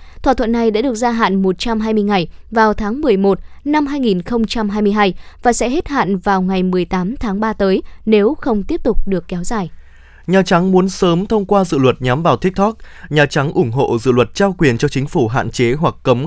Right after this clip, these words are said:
Speaker 2: các công nghệ nước ngoài nếu phát hiện mối đe dọa an ninh quốc gia được cho là động thái nhắm vào TikTok. Thượng nghị sĩ Mark Warner, Chủ tịch Ủy ban Tình báo Thượng viện,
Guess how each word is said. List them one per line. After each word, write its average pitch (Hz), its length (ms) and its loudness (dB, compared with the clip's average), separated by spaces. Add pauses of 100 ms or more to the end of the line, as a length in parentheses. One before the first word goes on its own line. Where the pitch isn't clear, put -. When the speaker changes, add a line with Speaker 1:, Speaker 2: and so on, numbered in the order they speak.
Speaker 2:
các 233 140 -2
công 151 180 -2
nghệ 123 120 0
nước 196 200 -4
ngoài 131 220 4 (240)
nếu 170 160 4
phát 262 160 0
hiện 185 160 2
mối 165 160 2
đe 214 160 2
dọa 175 200 2
an 165 180 -2
ninh 151 140 -2
quốc - 140 -4
gia 147 260 4 (220)
được 160 200 2
cho 220 160 2
là 170 100 4
động 131 160 -2
thái 131 220 0
nhắm 147 220 -2
vào 143 160 0
TikTok. 180 340 0 (480)
Thượng 185 240 4
nghị 175 140 4
sĩ 180 200 0
Mark 220 260 0
Warner, 160 320 4 (720)
Chủ 202 120 0
tịch 185 160 2
Ủy 165 220 0
ban 202 320 -2
Tình 139 220 -2
báo 135 220 0
Thượng 147 260 -2
viện, 143 200 2